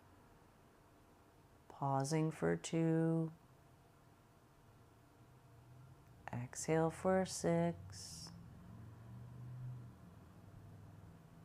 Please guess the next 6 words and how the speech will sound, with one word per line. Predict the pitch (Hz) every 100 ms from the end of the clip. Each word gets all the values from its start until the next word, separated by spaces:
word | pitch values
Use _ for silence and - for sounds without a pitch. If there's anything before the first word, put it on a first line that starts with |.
| - - - - - - - - - -
Let | 143
there | - 143
be | 156
a | 151
natural | 151 139 139 139 - 170
pause. | - 156 151 151 151 151 156 - -